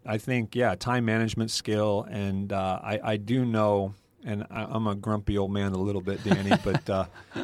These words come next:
Speaker 1: I mean, I, I'm so glad I didn't have the distractions that students have today.
Speaker 2: For sure.
Speaker 1: I had a hard enough time managing my schedule without an, a,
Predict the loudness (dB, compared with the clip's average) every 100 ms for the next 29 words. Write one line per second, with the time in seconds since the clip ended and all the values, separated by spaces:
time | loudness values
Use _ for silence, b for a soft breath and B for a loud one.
0 | -8 -6 -4 -2 -2 0 -2 -2 0 0
1 | 2 2 2 4 4 4 4 4 2 0
2 | 0 0 -4 -4 -4 -2 0 0 -2 -6
3 | -4 -4 -4 -4 -6 -6 -4 -4 -6 -8
4 | -10 -12 -10 -10 -14 _ _ _ _ _
5 | _ -4 -2 0 0 4 6 6 6 6
6 | 6 4 2 2 4 4 4 4 2 2
7 | 2 2 2 2 0 2 4 4 2 -2
8 | -4 -4